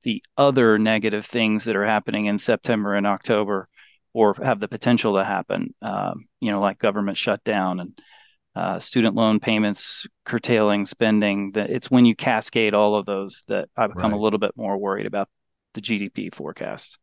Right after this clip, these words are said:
Speaker 2: Right, right. No, that makes total sense.
Speaker 1: But
Speaker 2: Um,
Speaker 1: I use your forecast, so I'm dependent on, you know,
Speaker 2: <laughs> Oh,
Speaker 1: you getting
Speaker 2: no.
Speaker 1: that right.
Speaker 2: Oh, no.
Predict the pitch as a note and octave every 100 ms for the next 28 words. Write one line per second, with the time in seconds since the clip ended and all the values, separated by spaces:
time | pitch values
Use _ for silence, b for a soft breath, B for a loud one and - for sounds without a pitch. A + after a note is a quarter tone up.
0 | _ _ - E2+ F2 F2 G#2+ A2 B2 C3+
1 | B2+ - - C3 A2 F#2+ - A2 G2 -
2 | - C3 D3 E3 F#3 D#3+ C3 E3+ D#3+ B2
3 | A2+ - G2+ G2 - - A2 A2 A2 -
4 | B2 A2 G#2 G2+ F#2+ - D3+ A2 G2+ C4+
5 | A#2 A2+ - - A#3 F3 F#2 G2 G2+ B3
6 | - A#3 F3 G3+ F3